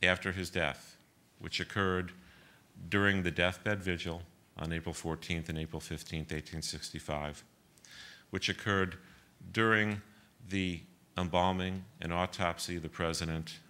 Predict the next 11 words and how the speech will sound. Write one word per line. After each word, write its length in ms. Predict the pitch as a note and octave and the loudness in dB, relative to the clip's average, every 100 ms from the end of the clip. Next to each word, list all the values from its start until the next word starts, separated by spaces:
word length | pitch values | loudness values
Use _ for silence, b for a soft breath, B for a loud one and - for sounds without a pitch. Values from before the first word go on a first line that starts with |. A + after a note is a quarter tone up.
| - | -12
in 140 | E2 E2 | -4 -2
the 60 | |
White 200 | D#2+ D#2+ | 0 0
House 240 | E2 D#2 - | 0 -2 0
guest 380 | E2 D2+ - D2 | 2 2 -2 -4
room. 200 | C#2 C#2+ - _ _ _ _ _ _ _ b b b b _ - | -6 -8 -16 _ _ _ _ _ _ _ b b b b _ -4
One 160 | E2+ F2 | 2 4
of 100 | E2 | 4
the 60 | |
saddest 480 | - G2+ A2 F2+ - | 6 10 10 8 0
scenes 640 | F2 D#2 D2+ D2 - - | 0 -2 -4 -6 -8 -12